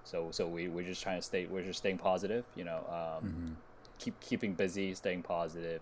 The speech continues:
Speaker 1: and, uh, spending quality time with family.
Speaker 2: I wanted to ask, like, uh, how is the Bay Area now? Uh, here in L A, a lot of things are opening up. Like,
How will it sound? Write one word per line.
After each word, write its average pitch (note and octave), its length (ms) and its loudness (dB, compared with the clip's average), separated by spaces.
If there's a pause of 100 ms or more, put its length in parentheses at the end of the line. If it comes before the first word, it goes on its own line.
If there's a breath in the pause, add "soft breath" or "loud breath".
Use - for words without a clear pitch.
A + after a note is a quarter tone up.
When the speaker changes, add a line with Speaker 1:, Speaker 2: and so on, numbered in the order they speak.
(100)
Speaker 1:
and, D#2+ 280 -6
uh, D#2+ 260 -4
spending E2+ 340 0
quality E2 360 0
time E2 240 -4
with - 100 -6
family. F2 320 -4 (1700)
Speaker 2:
I B2+ 40 8
wanted G#3+ 260 12
to - 60 8
ask, C#3 200 10
like, G#2 200 10
uh, F#2 280 10
how C3 180 12
is G#3 100 8
the A3 100 10
Bay B2+ 240 10
Area G#2+ 360 12
now? E2 500 4 (280)
Uh, - 200 -8
here G3 240 12
in F#3 80 10
L G#2+ 240 12
A, A#2+ 120 10
a A2 100 8
lot F2 320 12
of F#2+ 120 8
things F#2+ 180 4
are E2+ 80 6
opening F2 300 4
up. E2 220 0 (140)
Like, G#2 260 4